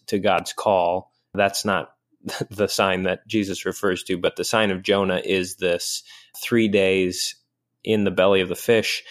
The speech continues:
and then he spit out on the dry land. This is a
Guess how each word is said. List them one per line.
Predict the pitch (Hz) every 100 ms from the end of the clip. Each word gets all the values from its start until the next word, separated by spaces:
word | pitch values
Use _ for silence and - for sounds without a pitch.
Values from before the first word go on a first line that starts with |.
| - -
and | 98
then | 95
he | 90
spit | - - 98
out | 92
on | 92 87
the |
dry | 87 90 92
land. | 90 90 90 87 87 _ _ -
This | 107 -
is | 95 92
a | - 85 85 85